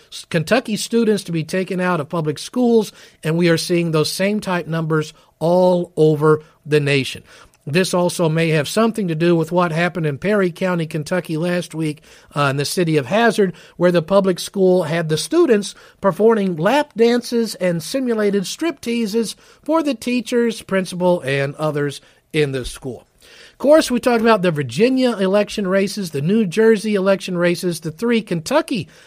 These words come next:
election races and their results, none of those boding well for Andy Beshear and the Democrats. Do a little reminder here. Do you remember back, uh, when Andy, uh, supposedly won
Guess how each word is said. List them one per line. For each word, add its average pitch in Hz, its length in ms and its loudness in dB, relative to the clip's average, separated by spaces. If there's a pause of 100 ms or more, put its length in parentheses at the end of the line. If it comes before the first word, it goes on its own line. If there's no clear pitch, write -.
(140)
election 196 580 2
races 190 420 2
and 156 160 -2
their 190 160 2
results, 170 600 0 (260)
none 214 320 4
of 294 160 2
those 180 300 4
boding 208 440 2
well 185 400 4 (220)
for 180 260 2
Andy 190 320 -2
Beshear 170 560 0
and 156 240 0
the 160 80 0
Democrats. 151 640 -4 (400)
Do 370 280 6
a 330 80 6
little 311 160 6
reminder 220 580 4
here. 151 220 2
Do 139 60 -2
you 160 60 0
remember 302 360 2
back, 208 380 2 (260)
uh, 170 240 2
when 170 200 2
Andy, 208 480 0 (180)
uh, 147 120 -2
supposedly 185 640 0
won 185 420 2